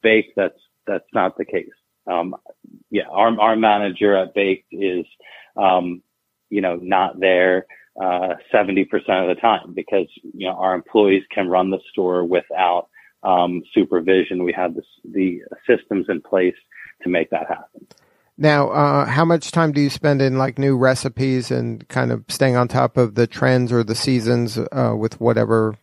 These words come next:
Speaker 2: is the appropriate ingredients?
Speaker 1: Yeah, yeah, absolutely. So we, we're making new recipes all the time, and we, we're making new flavors. I mean, literally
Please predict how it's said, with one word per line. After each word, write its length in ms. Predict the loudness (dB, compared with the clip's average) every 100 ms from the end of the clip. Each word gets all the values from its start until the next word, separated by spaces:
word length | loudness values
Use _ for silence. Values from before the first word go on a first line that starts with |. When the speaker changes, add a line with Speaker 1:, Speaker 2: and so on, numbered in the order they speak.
| -10
Speaker 2:
is 180 | -8 -2
the 160 | -2 -2 _ _ _ -2
appropriate 600 | -2 0 -2 0 0 0
ingredients? 720 | 0 2 2 0 -2 -10 -20 _ _ _ _ _ _ _ _ _ _ _ -18 -2
Speaker 1:
Yeah, 260 | 2 2 2
yeah, 280 | 2 0 0
absolutely. 680 | -4 -2 0 2 0 -4 0
So 240 | 2 2 0 -8 -2
we, 180 | 0 2
we're 160 | 2
making 420 | 2 0 -2 -4 -2
new 160 | 0
recipes 480 | 0 -2 -2 0 2
all 140 | 2 2
the 80 |
time, 380 | -2 -2 -2 -4 -8
and 140 | -4
we, 140 | -4 -2
we're 160 | 0 2
making 380 | 2 2 0
new 140 | 0 0 2
flavors. 440 | 2 2 2 0 -2 _ -18 -18 -20 _ -6
I 80 | -2
mean, 300 | -2 -2 -8 _
literally 680 | 0 2 4 4 2 0 -4